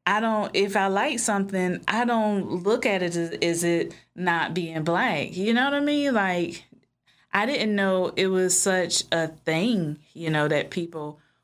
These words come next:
hold on to, you know. I think it's just a limitation thing. Anyway, so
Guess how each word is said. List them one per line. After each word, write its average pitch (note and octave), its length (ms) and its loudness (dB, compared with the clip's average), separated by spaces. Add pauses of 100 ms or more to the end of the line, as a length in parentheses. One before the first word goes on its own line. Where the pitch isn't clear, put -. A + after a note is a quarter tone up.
hold F3 480 0
on E3 360 0
to, - 400 -2
you D#3+ 140 -10
know. D3 300 0
I F3+ 120 0
think F3+ 240 -2
it's F3 100 -2
just D#3+ 140 0
a D3+ 60 0
limitation C#3 840 0
thing. A1+ 320 -4 (560)
Anyway, D3+ 600 -2 (600)
so C#3+ 420 0